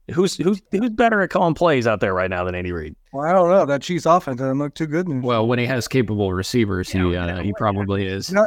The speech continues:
Speaker 2: no, no, I get it. I'm just
Speaker 3: Uh, I mean,
Speaker 2: Yeah.
Speaker 3: Shanahan, Shanahan would probably
Speaker 2: I'm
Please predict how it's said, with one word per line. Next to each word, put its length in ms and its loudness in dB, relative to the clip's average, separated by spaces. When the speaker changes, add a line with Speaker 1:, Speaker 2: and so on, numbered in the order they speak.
Speaker 2:
no, 300 4
no, 180 4
I 120 4
get 180 -2
it. 20 0
I'm 180 -2
just 240 -8
Speaker 3:
Uh, 200 2
I 100 0
mean, 220 0
Speaker 2:
Yeah. 40 -2
Speaker 3:
Shanahan, 640 -2
Shanahan 640 0
would 160 -2
probably 260 0
Speaker 2:
I'm 60 -2